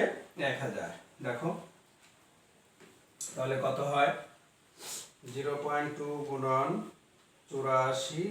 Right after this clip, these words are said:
গুণন হচ্ছে তোমার দুইশো পঞ্চাশ, ভাগ হচ্ছে এক হাজার। ফোর পয়েন্ট টু গ্রাম। প্রিয় শিক্ষার্থী, আমরা আমাদের দ্রব্যের ভর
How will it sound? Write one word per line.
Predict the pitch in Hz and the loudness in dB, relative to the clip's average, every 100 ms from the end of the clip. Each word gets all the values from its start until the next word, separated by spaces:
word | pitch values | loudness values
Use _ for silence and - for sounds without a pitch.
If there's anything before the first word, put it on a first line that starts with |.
| - | -2
গুণন | 131 123 123 135 | -2 0 -2 -2
হচ্ছে | - - 135 - - - - - - - - - _ _ _ _ _ _ _ _ - 135 | -4 -2 0 -2 -6 -8 -4 -2 -4 -6 -18 -20 _ _ _ _ _ _ _ _ -14 -8
তোমার | 131 131 117 | -2 0 0
দুইশো | 123 123 123 123 | -2 -2 -2 0
পঞ্চাশ, | 123 117 139 139 160 170 - - - - _ _ _ _ _ _ _ - | -2 -2 2 4 4 4 0 -4 -8 -14 _ _ _ _ _ _ _ -14
ভাগ | 107 113 123 117 | -6 0 0 0
হচ্ছে | 135 131 185 - - - 131 | -4 -4 -4 -4 -4 -8 -10
এক | - | -6
হাজার। | 113 104 95 - - - - - - _ _ _ _ _ - - - _ _ _ - | -6 -6 -6 -8 -8 -10 -10 -14 -16 _ _ _ _ _ -20 -20 -20 _ _ _ -2
ফোর | 170 175 180 | 2 2 4
পয়েন্ট | 185 208 175 | 2 2 0
টু | 165 | 2
গ্রাম। | - - - - - - - _ _ _ _ | 2 0 -2 -12 -20 -20 -20 _ _ _ _
প্রিয় | 156 147 | -6 0
শিক্ষার্থী, | 175 175 175 156 147 196 269 - - - 123 | 0 0 0 0 0 0 -2 -10 -20 -16 -6
আমরা | 131 143 | 0 2
আমাদের | 147 151 160 | 4 4 2
দ্রব্যের | 147 147 143 139 | 4 4 4 4
ভর | 156 | 2